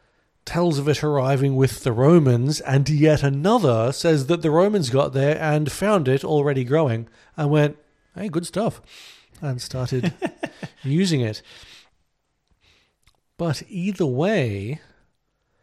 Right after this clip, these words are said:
Speaker 1: the barbarian invaders drove the Romans from the region, whether they took it there, found it there, or it went there by other means,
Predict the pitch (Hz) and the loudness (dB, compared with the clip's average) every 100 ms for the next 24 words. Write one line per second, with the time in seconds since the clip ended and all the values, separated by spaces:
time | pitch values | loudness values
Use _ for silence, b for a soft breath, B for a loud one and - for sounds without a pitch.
0 | _ _ _ _ _ - 165 147 147 151 | _ _ _ _ _ -18 -4 -2 2 2
1 | 139 131 147 190 190 165 143 120 120 190 | 2 2 4 4 2 0 -2 -2 0 2
2 | 170 113 113 131 160 123 131 139 180 185 | 2 2 0 -2 -6 -2 2 8 8 8
3 | 139 131 127 120 120 - 131 117 113 113 | 4 4 4 4 -2 -4 -2 -2 -2 -2
4 | 110 113 139 127 120 127 123 139 127 135 | -4 -4 -2 0 2 2 2 -2 -2 -4
5 | 123 127 135 - 123 120 120 120 117 117 | -2 0 -2 -2 -4 -4 -4 -6 -4 -2
6 | 120 110 120 120 113 110 110 117 117 113 | -2 -2 -4 -6 -8 -6 -6 -4 -4 -4
7 | 135 160 120 117 | -2 -2 -2 -6